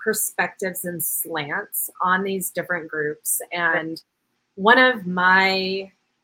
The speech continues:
Speaker 1: missions truly now is to change that fear-based narrative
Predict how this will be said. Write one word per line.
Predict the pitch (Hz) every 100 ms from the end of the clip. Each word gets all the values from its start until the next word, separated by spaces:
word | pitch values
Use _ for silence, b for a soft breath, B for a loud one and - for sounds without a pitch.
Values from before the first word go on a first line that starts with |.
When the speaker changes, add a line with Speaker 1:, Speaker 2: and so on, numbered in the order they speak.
| _ _
Speaker 1:
missions | 190 185 196 - 131 156 - - -
truly | - - 196 190 190
now | 185 151 151 147 147 175
is | 175 -
to |
change | 196 190 190
that | 175 -
fear-based | 180 165 160 151 -
narrative | 165 151 170 185 196